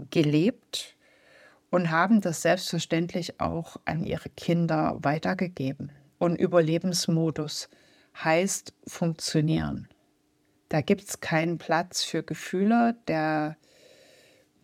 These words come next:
geht's nur darum, wo kann ich schlafen, gibt's genug zu essen. Von Tag zu Tag, von Stunde zu Stunde, von Minute zu Minute.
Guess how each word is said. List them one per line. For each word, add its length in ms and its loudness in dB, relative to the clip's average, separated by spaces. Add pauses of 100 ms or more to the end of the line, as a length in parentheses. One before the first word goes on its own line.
(120)
geht's 240 0
nur 180 4
darum, 720 2 (140)
wo 180 -8
kann 260 -2
ich 160 -4
schlafen, 680 2 (180)
gibt's 280 -2
genug 340 -4
zu 140 -2
essen. 420 -4 (880)
Von 300 2
Tag 400 -2
zu 140 -4
Tag, 360 0
von 220 0
Stunde 460 0
zu 120 -8
Stunde, 420 0
von 220 0
Minute 520 0
zu 200 -2
Minute. 600 0